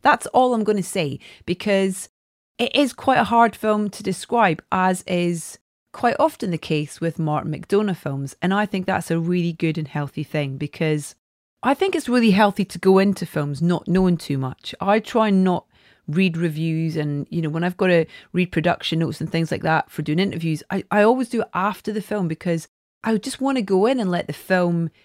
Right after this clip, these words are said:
entertain me or take me on a journey or take me through an entire wave of emotions. So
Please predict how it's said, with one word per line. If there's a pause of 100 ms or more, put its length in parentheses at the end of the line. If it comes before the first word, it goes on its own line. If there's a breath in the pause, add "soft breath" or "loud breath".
(180)
entertain
me
or
take
me
on
a
journey
or (340 loud breath)
take
me
through
an
entire
wave
of
emotions. (420 loud breath)
So